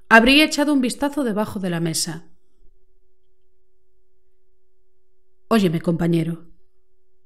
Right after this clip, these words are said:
dijo Gatsby inclinándose hacia mí. «Me temo que esta mañana, en el coche, te he molestado». Allí estaba de nuevo la sonrisa,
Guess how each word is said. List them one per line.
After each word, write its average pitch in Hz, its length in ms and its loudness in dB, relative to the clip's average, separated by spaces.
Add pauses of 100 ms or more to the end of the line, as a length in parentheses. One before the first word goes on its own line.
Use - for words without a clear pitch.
(300)
dijo 254 380 0
Gatsby 247 380 -2
inclinándose 185 720 -2
hacia 170 240 -6
mí. 165 340 -8 (1400)
«Me 190 280 2
temo 226 280 2
que 226 80 2
esta 214 200 2
mañana, 175 460 2
en 165 100 -2
el 180 120 0
coche, - 560 -6 (400)
te 165 160 -2
he 180 60 6
molestado». 170 760 -2 (2250)
Allí 247 340 -2
estaba 262 420 -8
de 220 120 -4
nuevo 220 320 -4
la 202 120 -4
sonrisa, 170 720 -8